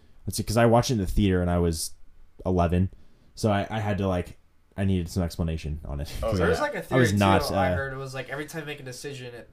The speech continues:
Speaker 3: like, you're getting, like, put in different dimensions. Like, when you come
Speaker 2: Mm.
Speaker 3: and, like, make a decision,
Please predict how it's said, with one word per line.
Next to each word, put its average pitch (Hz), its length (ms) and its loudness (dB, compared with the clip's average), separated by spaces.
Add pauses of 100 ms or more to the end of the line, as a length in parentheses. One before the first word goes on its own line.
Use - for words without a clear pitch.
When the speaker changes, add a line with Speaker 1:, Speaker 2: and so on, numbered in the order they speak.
Speaker 3:
like, 120 220 -10 (140)
you're 127 200 -14
getting, 123 300 -10
like, 117 240 -16
put 131 160 -12
in 110 60 -14
different 113 240 -14
dimensions. 110 500 -14 (360)
Like, 131 140 -12
when 131 80 -14
you 120 80 -16
come 123 240 -14
Speaker 2:
Mm. 101 220 -8
Speaker 3:
and, 95 80 -8
like, 123 160 -10
make 123 120 -12
a 123 40 -14
decision, 127 500 -12